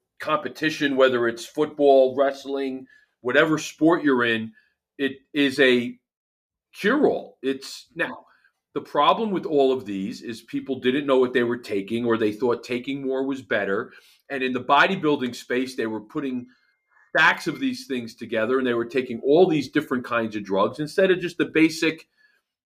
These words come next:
bump from your testosterone for a male, or, you know, the, the med-, medicinally approved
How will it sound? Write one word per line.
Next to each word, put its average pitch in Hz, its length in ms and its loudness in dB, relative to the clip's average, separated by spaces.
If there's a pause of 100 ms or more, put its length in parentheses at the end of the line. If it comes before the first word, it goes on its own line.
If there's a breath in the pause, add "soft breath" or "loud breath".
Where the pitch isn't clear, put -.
(540)
bump 165 300 0
from 143 480 2
your 135 160 -4
testosterone 143 920 -2
for 113 140 -6
a 110 40 -4
male, 127 400 4
or, 117 420 2 (240 loud breath)
you 135 100 -2
know, 117 420 2
the, 127 240 -4 (100)
the 123 260 2
med-, 139 340 2
medicinally 165 960 0 (920 soft breath)
approved 170 800 -2